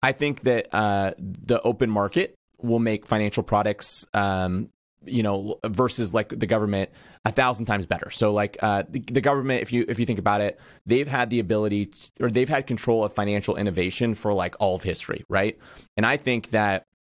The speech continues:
crypto or, or DeFi, it, um, is, like,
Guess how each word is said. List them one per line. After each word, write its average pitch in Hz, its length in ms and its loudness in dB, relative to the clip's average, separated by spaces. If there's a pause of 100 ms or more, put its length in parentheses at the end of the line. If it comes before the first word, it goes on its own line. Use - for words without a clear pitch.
(720)
crypto 113 600 2
or, 104 240 0
or 107 80 2
DeFi, 95 680 -2
it, 110 320 -2
um, 98 540 0 (320)
is, 113 260 2
like, 113 460 -2